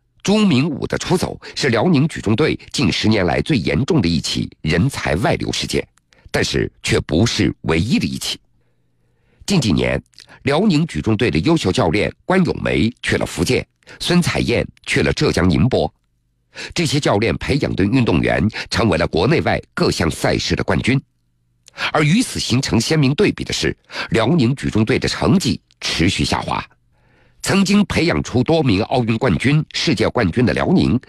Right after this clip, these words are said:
那是昔日的举重大省。但是二零一三年，辽宁作为全运会的东道主，在举重项目上竟然没有一枚金牌入账。难道这些教练员都是被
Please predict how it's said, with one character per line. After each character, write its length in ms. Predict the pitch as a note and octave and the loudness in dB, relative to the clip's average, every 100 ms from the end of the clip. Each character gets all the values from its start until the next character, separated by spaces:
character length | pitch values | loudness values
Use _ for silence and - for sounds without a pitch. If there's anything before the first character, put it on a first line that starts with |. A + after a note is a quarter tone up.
| - - | -10 -2
那 100 | G#2+ | 0
是 140 | D2+ | 0
昔 280 | - G3 G#3+ | 0 2 2
日 140 | D3+ | 2
的 180 | E2 A#1 - | 0 -4 -8
举 180 | - F2 | -4 -2
重 160 | - A#2+ | 0 0
大 140 | C3+ | -2
省。 180 | - - - _ _ - - | -4 -8 -12 _ _ -18 -8
但 140 | D3+ C#3 | -4 0
是 280 | A2 F#2+ - - | 0 0 -2 -4
二 100 | C#3 | 0
零 160 | A2+ | 2
一 100 | C#3+ | 0
三 200 | F3 F#3+ | 0 2
年， 200 | G3 - - - - | 2 0 -6 -18 -4
辽 180 | A2+ D3 | 0 2
宁 280 | F3 E2+ B2+ | 2 0 0
作 160 | - D#2 | 0 0
为 120 | E2 | 0
全 300 | - - G#2+ | -2 -2 2
运 160 | F3 A#2 | 2 0
会 200 | - G2+ | -2 -2
的 100 | - | 0
东 160 | F#3 | 0
道 160 | F#3+ G2+ | 0 -2
主， 140 | - - _ - | -6 -18 _ -14
在 160 | - F3+ | -4 -2
举 180 | - D2 | 0 -2
重 180 | C3+ A#2 | 0 0
项 160 | G#2 | 0
目 120 | - | -2
上 200 | - - - - | -2 -4 -6 -8
竟 200 | - D3+ | -2 0
然 160 | D#2+ D#2 | 2 2
没 140 | G#2+ | 2
有 140 | F2+ B1+ | 2 0
一 260 | D#3+ A3+ | 2 2
枚 180 | - A#1+ B1+ | 2 0 0
金 200 | - E2 | 0 0
牌 160 | - A#1+ | 0 0
入 120 | B1+ | 0
账。 180 | - A#1+ _ _ - - _ _ _ - - - | -2 -6 _ _ -20 -20 _ _ _ -20 -8 -2
难 160 | C3 | 0
道 240 | C#3+ G2+ - - | 2 -2 -4 -4
这 100 | G3 | -2
些 140 | D#3 E3 | 0 0
教 140 | D3+ | 0
练 180 | C3+ D#2 | 2 0
员 300 | C#2+ C#2+ A#2+ - | 0 0 -2 0
都 100 | D3+ | 0
是 140 | - | 0
被 260 | - G2+ | 0 0